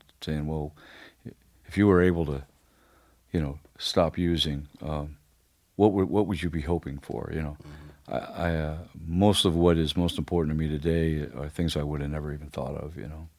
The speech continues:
Speaker 1: uh, just, uh, the simple things, the simple, uh, aspects of my life that just wouldn't have existed. Uh, you know, uh, I would have never got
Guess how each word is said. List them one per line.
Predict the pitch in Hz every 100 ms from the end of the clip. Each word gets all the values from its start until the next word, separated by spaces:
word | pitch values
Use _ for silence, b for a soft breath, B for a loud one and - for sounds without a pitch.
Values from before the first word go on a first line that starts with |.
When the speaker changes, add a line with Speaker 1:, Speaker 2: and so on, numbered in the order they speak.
| -
Speaker 1:
uh, | 82
just, | 87 76 - -
uh, | 80 76 - -
the |
simple | - 82 78 73
things, | 73 73 76
the | 73
simple, | - 76 76 76 - B B B B B B B -
uh, | 101 78 76 - _ _ _ _ _ _ _ _ -
aspects | 80 - 82 -
of | 78
my |
life | 78 80 76
that | 80
just | 71 71 -
wouldn't | 80 71
have | 69
existed. | 67 80 85 - - - -
Uh, | 76 -
you | 80
know, | 73 76 - -
uh, | 78 80 101 113 _ - 76 80
I |
would | 80 76
have | 78
never | 80 78
got | 78 80